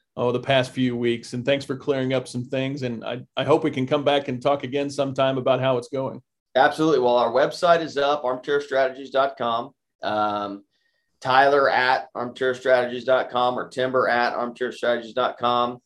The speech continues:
Speaker 2: Um, you can donate on the website. Um, the five oh one is, uh, I believe, gonna be set up maybe this week.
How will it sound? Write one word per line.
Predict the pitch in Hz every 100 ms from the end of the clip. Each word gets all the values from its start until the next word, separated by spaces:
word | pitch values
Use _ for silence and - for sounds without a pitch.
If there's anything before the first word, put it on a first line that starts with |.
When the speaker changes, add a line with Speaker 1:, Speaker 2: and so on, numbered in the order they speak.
| _ -
Speaker 2:
Um, | 107 107 104 101 98 _ _ _ _ _
you | 110 123
can | 131 120
donate | 123 131 131 135 139 135
on | - 123 131
the | 123
website. | 127 123 131 123 - - _ _ _ -
Um, | 110 104 104 101 90
the | 107
five | 117 123 139
oh | 131
one | 131 139 143 147
is, | - 120 120 113 113 - - -
uh, | 92 104 98 98 82
I | 98
believe, | 110 117 135 127 - _ _ _
gonna | 117 120
be | 110
set | 110 - 127 127
up | 120 -
maybe | 113 143 170
this | 143 135 - -
week. | 120 131 143